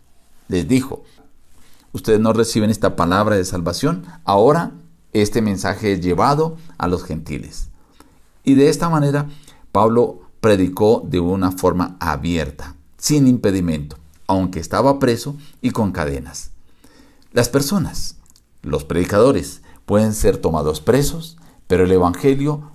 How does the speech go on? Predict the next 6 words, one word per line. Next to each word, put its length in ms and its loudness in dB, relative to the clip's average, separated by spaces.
nunca 640 2
será 640 -2
prisionero. 600 -6
Siempre 580 -2
se 160 -6
predicará 680 -4